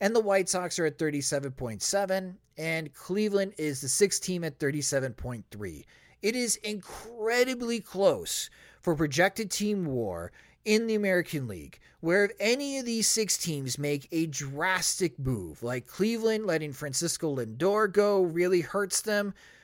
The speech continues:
or if the White Sox, Angels, Twins, Astros, and Yankees make a significant addition, could really propel them as far as on the projections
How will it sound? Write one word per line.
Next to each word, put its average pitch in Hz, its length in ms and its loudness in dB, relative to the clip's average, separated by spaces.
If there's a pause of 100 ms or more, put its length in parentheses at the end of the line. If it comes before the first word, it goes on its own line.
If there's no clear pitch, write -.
(100)
or 233 220 8
if 226 80 2
the 226 80 8
White 208 300 4
Sox, 202 360 -2
Angels, 190 460 0
Twins, 185 460 -2
Astros, 165 440 -2
and 147 140 -4
Yankees 196 400 -2
make 165 220 0
a 156 60 0
significant 175 640 -2
addition, 123 800 -2 (420)
could 156 260 0
really 269 300 2
propel 185 480 0
them 160 320 0 (300)
as 151 120 -2
far 180 320 -2
as 180 140 -2
on 160 220 -4
the 143 80 -4
projections 139 920 0